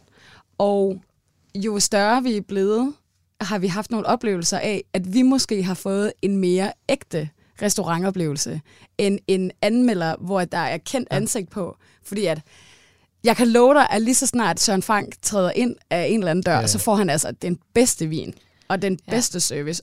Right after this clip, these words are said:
Speaker 1: og den bedste tallerken opmærksomhed, ikke?
Speaker 2: Ja.
Speaker 1: Og det gør vi ikke.
Speaker 3: Ej.
Speaker 1: Vi er jo bare, vi ligner bare alle andre. Så jeg synes også,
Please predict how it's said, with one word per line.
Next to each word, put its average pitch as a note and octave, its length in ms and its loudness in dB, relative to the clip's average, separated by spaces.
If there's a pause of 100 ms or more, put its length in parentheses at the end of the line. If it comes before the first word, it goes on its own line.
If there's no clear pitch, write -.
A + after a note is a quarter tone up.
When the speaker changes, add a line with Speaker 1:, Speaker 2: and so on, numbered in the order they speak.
(100)
Speaker 1:
og F#3 160 -6
den F3+ 240 -8
bedste G3 480 -4
tallerken G3+ 680 -2
opmærksomhed, G3+ 760 -4
ikke? B2 100 -2
Speaker 2:
Ja. C#3+ 80 0 (420)
Speaker 1:
Og F#3+ 140 -4
det C4+ 100 -2
gør A3+ 120 0
vi A#3 240 0
ikke. - 240 -2 (140)
Speaker 3:
Ej. - 100 -12
Speaker 1:
Vi A#3+ 60 2
er D4 40 4
jo B3+ 80 2
bare, F3 400 -2 (360)
vi F3 160 -2
ligner B3 260 0
bare E3 200 -2
alle E3+ 180 -4
andre. A#3 360 0 (520)
Så G3+ 280 2 (120)
jeg G3 120 -2
synes A3+ 180 -4
også, G#3+ 280 -2